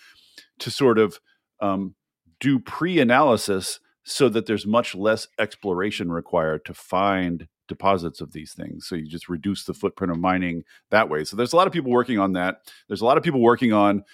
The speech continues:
well, if X material is nasty, how can we make batteries not using that material? So for instance, you're seeing,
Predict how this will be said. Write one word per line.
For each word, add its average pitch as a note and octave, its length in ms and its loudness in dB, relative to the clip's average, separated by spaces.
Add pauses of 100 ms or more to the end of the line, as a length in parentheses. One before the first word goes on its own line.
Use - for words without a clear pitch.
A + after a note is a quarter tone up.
(160)
well, C#3+ 400 6
if B2 300 2 (240)
X E3 300 2
material A2+ 680 2
is F#2+ 220 -2
nasty, F#2+ 480 -4
how C3 180 0
can D#3 160 -2
we C3+ 100 2
make B2+ 220 0
batteries B2 520 0
not C3 240 0
using D#3 260 0
that G2 120 0
material? E2+ 420 -4
So F#2+ 180 -2
for G2+ 140 -2
instance, G#2 300 -8
you're G2+ 100 -6
seeing, G#2+ 520 -4